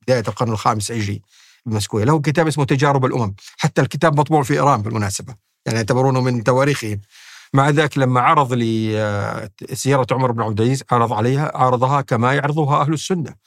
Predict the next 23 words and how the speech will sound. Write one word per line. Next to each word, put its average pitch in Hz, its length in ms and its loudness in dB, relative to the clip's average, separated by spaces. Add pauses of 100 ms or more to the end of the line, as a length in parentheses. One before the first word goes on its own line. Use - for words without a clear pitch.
(380)
إمام 127 640 2
عادل 117 480 -2
يحكم 110 280 -4
بالعدل 120 460 0
والكذا. 127 420 -2 (760)
يعني 120 240 0
لما 127 180 0
نذكر 135 280 0
أول، 135 240 2
نذكر 131 360 2
ال-، 120 200 2
ال-، 117 300 -4
جميع 131 300 2
الاتجاهات. 123 680 0 (560)
المعتزلة، 143 1600 2 (500)
عمرو 156 240 4
بن 143 100 2
عبيد 139 480 0
رأس 143 340 -4
من 139 80 0
رؤوس 143 220 -2
المعتزلة 127 560 0
الأوائل 120 420 0